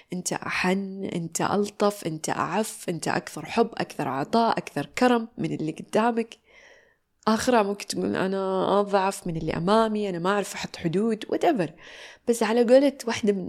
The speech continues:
أجمل مدربات الوعي، جاي من موقف يقول لك، يعني، أنت كأنك تقول بدون وعي: "أنا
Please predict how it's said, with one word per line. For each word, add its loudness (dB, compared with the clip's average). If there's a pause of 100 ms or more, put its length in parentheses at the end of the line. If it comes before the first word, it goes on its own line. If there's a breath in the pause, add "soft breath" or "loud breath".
(160)
أجمل -4
مدربات -4
الوعي، -4 (1400 loud breath)
جاي 4
من 4
موقف 2 (1120)
يقول 4
لك، -4 (220)
يعني، -6
أنت -4
كأنك -6
تقول -2
بدون -2
وعي: -2 (560 soft breath)
"أنا -2